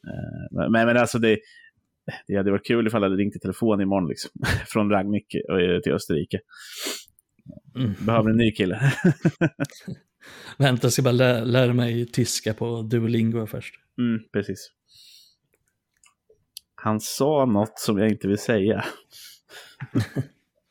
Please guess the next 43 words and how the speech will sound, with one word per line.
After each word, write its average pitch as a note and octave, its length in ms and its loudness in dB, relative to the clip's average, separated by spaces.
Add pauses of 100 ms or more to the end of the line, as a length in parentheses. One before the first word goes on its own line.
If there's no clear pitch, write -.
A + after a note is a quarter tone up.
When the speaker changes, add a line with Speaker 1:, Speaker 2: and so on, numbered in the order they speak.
(500)
Speaker 1:
Ja, C2 320 -8
nej, D#2+ 280 -4
kul. F#2+ 180 -2
Speaker 2:
Du C#3 80 4
är B2+ 60 4
pryd E3+ 400 2
också. - 320 -8 (220)
Det - 100 -10
är B2+ 40 -4
så - 360 -8
svårt, C3 360 -8
svårt - 320 -6
i C3+ 40 2
den A#2+ 160 0
branschen. A#2+ 360 -6 (240)
Speaker 1:
Ja, G2+ 260 4
eller G#2 140 4
hur? G2+ 120 0 (720)
Eh, F#2+ 800 4
hej, - 260 -4 (520)
ge G#2 180 2
mig G#2 100 2
ett G#2 60 -4
par G#2 100 2
öl G#2 260 2
så - 120 -4
är - 20 0
jag E2+ 40 -2
inte - 80 -8
så - 80 -20
pryd F#2+ 220 0
längre. E2+ 160 -2 (1200)
Eh, G#2 1080 6 (120)
nej, A#2+ 220 4
men, B2 260 4
eh, G2 520 2
om B2+ 60 4
vi B2 80 6
ska A#2+ 140 -2
fortsätta A#2+ 380 2
vid A2+ 120 6
Maino G#2 320 4
ändå. G2 240 2